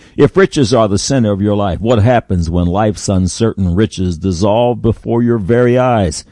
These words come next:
This would be similar to the dot-com collapse just a few years ago. If health and beauty are the focus of your life, where will you be when they come to an end? If your children are your everything, what will be your state when they're gone? If life in general is your joy and fulfillment,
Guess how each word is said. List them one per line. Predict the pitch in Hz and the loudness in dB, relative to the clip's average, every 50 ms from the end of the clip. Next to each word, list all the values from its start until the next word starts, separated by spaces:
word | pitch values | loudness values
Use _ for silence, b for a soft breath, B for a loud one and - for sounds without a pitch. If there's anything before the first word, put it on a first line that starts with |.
| b b b b b b b b b b b | b b b b b b b b b b b
This | - 107 - - | -2 -2 0 0
would | 113 95 | 0 0
be | 87 101 | 2 0
similar | 90 - - 135 131 117 104 95 90 82 | 0 0 0 2 2 2 2 2 0 0
to | - 104 | 0 0
the | 85 90 | 0 0
dot-com | 87 82 104 101 98 95 - - - 131 123 117 101 92 | -2 0 0 -2 -2 -2 -4 -4 -2 0 0 2 0 0
collapse | 82 - 85 82 80 73 69 67 - - - - | -2 -2 -4 -4 -4 -4 -6 -8 -12 -14 -14 -10
just | - 95 82 - - | -6 -6 -6 -6 -6
a | 90 | -8
few | - - 95 90 82 | -6 -4 -2 -2 -2
years | 82 80 80 78 73 | -2 -2 -4 -4 -6
ago. | 82 76 78 80 78 - - - _ _ _ _ _ _ _ _ _ b b b b b | -8 -6 -6 -6 -6 -8 -10 -16 _ _ _ _ _ _ _ _ _ b b b b b
If | b 123 131 - | b 2 2 2
health | - 135 151 147 135 - | 2 2 2 2 2 0
and | 139 135 131 117 | 0 2 2 2
beauty | 113 156 190 196 160 117 | 4 4 4 4 4 2
are | 101 92 87 85 | 2 2 0 -2
the | 80 85 | -4 -4
focus | - - 90 85 - - 87 - - | -4 -2 -2 -2 -2 -4 -8 -8 -6
of | 92 82 80 | -6 -6 -4
your | 85 85 | -4 -4
life, | 80 78 78 78 71 | -4 -4 -6 -6 -6
where | 71 85 95 101 101 | -4 -2 0 0 0
will | 95 92 92 | 0 0 0
you | 87 92 87 | 0 0 0
be | 82 98 95 90 80 78 | 2 2 2 2 0 -2
when | 82 - 80 85 82 | -4 -4 -2 -2 0
they | 85 95 - | 0 -2 -2
come | - - 87 82 78 76 | -2 -4 -4 -4 -4 -4
to | - 80 73 | -6 -6 -4
an | 76 | -4
end? | 82 78 69 - - - - B B B B B B | -4 -4 -6 -8 -10 -12 -14 B B B B B B
If | B 113 113 107 | B 0 2 2
your | 110 107 95 | 2 0 0
children | - - 139 143 131 123 123 131 127 | 0 0 2 2 2 2 2 0 0
are | 123 113 104 | 0 0 0
your | 98 95 95 95 - | 0 0 0 0 0
everything, | 120 123 113 117 107 - - 117 117 117 104 | 0 2 2 2 0 0 0 0 2 2 2
what | 95 113 123 - | 2 2 0 0
will | 113 117 | 0 0
be | 107 98 107 120 | 0 2 2 4
your | 117 117 110 107 | 4 4 4 2
state | - - - 127 120 - | 0 0 0 0 0 2
when | 113 123 120 | 0 0 0
they're | 120 120 117 101 | 0 0 0 0
gone? | 87 123 131 139 113 95 98 | 0 2 2 2 2 2 2
If | 110 107 - - | 2 0 -2 -2
life | 107 113 123 143 160 143 - | -2 0 0 0 0 -2 -2
in | 135 135 123 | -2 0 0
general | 90 95 127 135 143 143 143 143 143 123 | 0 2 2 2 2 0 0 0 2 2
is | 107 92 98 | 2 2 2
your | 107 104 92 | 0 0 0
joy | 78 87 123 131 135 135 131 123 | 0 0 2 2 2 2 2 0
and | 113 95 | 0 -2
fulfillment, | - 101 104 95 - - 127 135 139 143 151 156 147 | -2 -2 -4 -4 -4 -4 -2 -2 -2 -2 -2 -4 -6